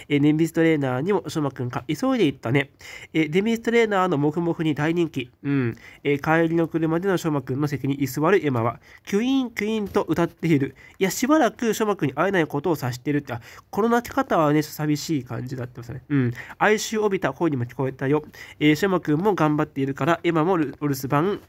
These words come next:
えー、頑張ってね。うん、あ、本当ですね。うん。でもね、ちょっとね、今、いや、いろんなね、体の方も悲鳴を浴びてる部分もあると思うんで、うん。癒されていってほしいですね。うん。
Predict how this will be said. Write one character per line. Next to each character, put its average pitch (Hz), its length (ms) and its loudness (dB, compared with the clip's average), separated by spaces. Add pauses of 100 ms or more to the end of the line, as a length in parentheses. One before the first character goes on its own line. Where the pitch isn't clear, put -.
(180)
え 123 80 -4
ー、 123 40 -4
頑 143 140 4
張 151 80 4
っ 147 40 0
て 139 100 -4
ね。 170 300 0
う 151 100 -2
ん、 143 60 -2
あ、 135 100 -2 (220)
本 131 160 -8
当 123 100 -10
で 123 80 -2
す 120 160 -8
ね。 127 520 -4
う 147 140 -2
ん。 135 540 2 (400)
で 143 80 -12
も 135 80 -8
ね、 127 80 -6
ち 120 60 -12
ょ - 20 -16
っ - 40 -16
と 127 40 -8
ね、 135 140 2
今、 143 340 2
い 147 80 -4
や、 160 160 2
い 160 80 -2
ろ 165 100 2
ん 165 60 -2
な 156 240 2
ね、 185 160 0
体 185 380 -4
の 185 100 0
方 214 200 2
も 120 300 -2
悲 151 80 0
鳴 170 180 4
を 170 120 0
浴 151 200 -2
び 170 120 -2
て 180 120 -2
る 175 60 2
部 190 100 2
分 165 80 4
も 131 80 -2
あ 151 80 0
る 147 40 0
と 143 100 -6
思 127 120 -2
う 127 40 -2
ん 120 80 -2
で、 117 180 -2 (100)
う 143 60 -2
ん。 135 260 0 (280)
癒 170 180 4
さ 202 100 0
れ 160 100 4
て - 100 -10
い 120 40 -4
っ - 20 -10
て 131 140 -10
ほ 120 60 -4
し 123 80 -6
い - 40 -8
で 120 60 -12
す - 60 -18
ね。 143 180 -2 (280)
う 131 60 -4
ん。 113 260 0